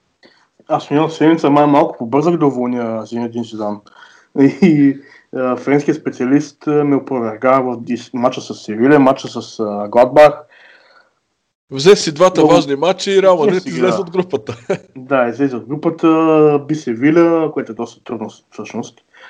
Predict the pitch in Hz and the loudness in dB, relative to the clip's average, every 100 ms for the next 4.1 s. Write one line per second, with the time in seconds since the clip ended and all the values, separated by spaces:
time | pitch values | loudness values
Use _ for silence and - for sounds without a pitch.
0 | _ - 120 120 117 117 113 117 _ _ | _ -2 2 2 0 -4 -10 -16 _ _
1 | _ _ _ _ _ - 135 143 151 165 | _ _ _ _ _ -8 0 4 4 4
2 | 190 214 196 185 175 139 156 156 139 - | 2 6 6 6 0 -2 -2 0 -4 0
3 | 139 123 107 147 - 156 156 156 143 127 | 0 2 -4 -10 -4 0 2 2 0 -4